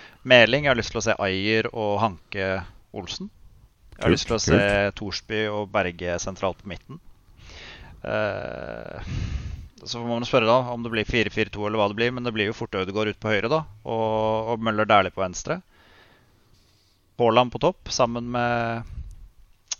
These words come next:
Speaker 1: kanskje sammen med Ødegaard på topp eventuelt da,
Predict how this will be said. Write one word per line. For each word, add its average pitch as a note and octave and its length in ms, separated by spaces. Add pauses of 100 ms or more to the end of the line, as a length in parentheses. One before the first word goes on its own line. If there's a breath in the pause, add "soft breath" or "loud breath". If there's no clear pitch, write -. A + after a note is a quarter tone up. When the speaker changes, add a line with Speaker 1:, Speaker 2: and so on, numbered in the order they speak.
(580)
Speaker 1:
kanskje B2 240
sammen A#2 240
med G2 160
Ødegaard G2+ 320
på A2+ 80
topp - 240
eventuelt A2+ 320
da, C3+ 120